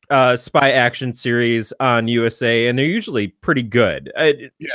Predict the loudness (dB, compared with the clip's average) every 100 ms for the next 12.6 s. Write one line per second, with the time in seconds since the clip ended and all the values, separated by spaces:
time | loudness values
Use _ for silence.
0 | -12 -10 -2 0 4 4 4 2 2 2
1 | 0 -2 -2 -2 0 0 0 0 0 0
2 | 2 0 -2 0 -2 0 0 0 2 0
3 | 2 0 0 2 2 0 -6 -4 -4 -4
4 | -6 -4 -2 -2 -2 -4 -4 -8 -2 -2
5 | 0 -2 -2 -2 0 0 -2 -6 -6 -4
6 | -2 -2 -4 -4 -4 -4 -6 -4 -8 -12
7 | _ _ _ 0 2 4 0 -2 0 0
8 | -4 _ _ _ _ _ _ _ _ _
9 | 0 2 4 4 4 2 0 2 0 0
10 | -4 0 4 4 4 0 0 -2 -2 _
11 | _ _ -6 -2 -2 -2 -4 -4 0 0
12 | 0 -6 -6 -6 -6